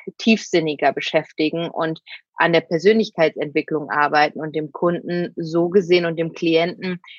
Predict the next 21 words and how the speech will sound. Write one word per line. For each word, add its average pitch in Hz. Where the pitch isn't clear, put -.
eher 175
den 160
Weg 175
vermitteln, 180
wie 180
er -
etwas -
langfristig 160
erreichen 139
kann. 156
Und 151
das 214
ist 202
dann 156
das 151
Entscheidende, 190
ob 180
du 165
deinen 160
Weg 156
erfolgreich 214